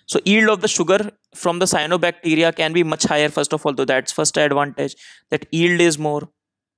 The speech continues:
Okay, second is, unlike the plant-based sugar, cyanobacteria biomass provides a nitrogen-based source in the form of the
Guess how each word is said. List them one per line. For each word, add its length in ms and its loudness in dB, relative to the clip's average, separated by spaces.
Okay, 260 0
second 380 0
is, 200 2
unlike 380 0
the 100 0
plant-based 540 0
sugar, 260 2
cyanobacteria 640 -2
biomass 540 0
provides 380 0
a 80 0
nitrogen-based 800 -2
source 300 -2
in 100 -4
the 100 0
form 280 -2
of 100 -6
the 180 0